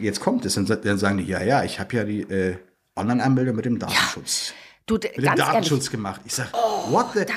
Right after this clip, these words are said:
Speaker 1: was hat das denn damit
Speaker 2: Ja.
Speaker 1: zu tun?
Speaker 2: Ja,
Speaker 1: Ja?
Speaker 2: aber ganz ehrlich, so viel zum Thema Social Media, das lese ich auch immer wieder in der Facebook-Gruppe.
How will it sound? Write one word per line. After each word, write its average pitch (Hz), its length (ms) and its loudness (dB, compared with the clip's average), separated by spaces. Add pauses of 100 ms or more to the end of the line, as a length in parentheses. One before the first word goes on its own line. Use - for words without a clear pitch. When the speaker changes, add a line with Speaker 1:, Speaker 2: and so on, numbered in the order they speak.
(100)
Speaker 1:
was 143 300 0
hat 113 180 -4
das 107 160 -6
denn 90 200 -12
damit 202 220 4
Speaker 2:
Ja. 185 80 2
Speaker 1:
zu - 160 -6
tun? - 460 0 (180)
Speaker 2:
Ja, 240 120 2 (100)
Speaker 1:
Ja? 302 140 -2 (240)
Speaker 2:
aber - 180 2
ganz 392 220 0
ehrlich, - 320 -2 (340)
so 233 140 2
viel 262 120 0
zum 247 140 2
Thema 208 240 2
Social 202 320 0
Media, 202 340 2
das 190 180 -10
lese 233 260 -2
ich - 180 -8
auch - 200 -2
immer 277 300 4
wieder 240 300 4
in 240 80 0
der 180 120 2
Facebook-Gruppe. 269 760 0